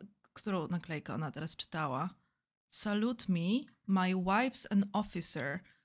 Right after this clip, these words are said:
Co? Czy tu mamy pierwszy przypadek na świecie, kiedy to facet jest military husband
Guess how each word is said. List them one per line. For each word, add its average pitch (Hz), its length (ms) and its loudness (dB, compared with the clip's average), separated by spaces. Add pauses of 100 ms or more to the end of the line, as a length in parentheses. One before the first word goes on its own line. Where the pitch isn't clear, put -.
(100)
Co? 196 500 6
Czy 247 120 -4
tu 285 80 -8
mamy 302 220 2
pierwszy 214 440 0
przypadek 220 340 0
na 208 60 6
świecie, 196 320 0
kiedy 190 180 -2
to 185 140 -2
facet 196 420 0
jest 196 160 4
military 196 540 8
husband 196 880 2